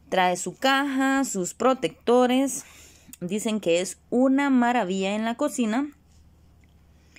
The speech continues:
porque es de mucha potencia, puede hacer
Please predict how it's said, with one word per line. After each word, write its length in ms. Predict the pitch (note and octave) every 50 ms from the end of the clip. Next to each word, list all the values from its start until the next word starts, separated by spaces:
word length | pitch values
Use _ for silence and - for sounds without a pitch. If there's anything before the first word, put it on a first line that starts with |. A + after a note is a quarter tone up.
| - - - - - _ _ _ -
porque 560 | G#3+ A3+ A#3 B3+ C4 C4 C4 B3+ B3+ B3 -
es 200 | - F#3+ G3+ F#3
de 80 | F#3+ G3
mucha 300 | F#3 F3+ F#3 F#3 G#3+ G3
potencia, 680 | - A#3 A3+ - A3+ G#3+ A3 A#3+ A#3 - B3+ B3+ A#3+ -
puede 280 | F#3+ F#3+ F#3 F#3 F3+
hacer 500 | E3 D#3 D3+ - F3+ E3 E3+ F3 F3 -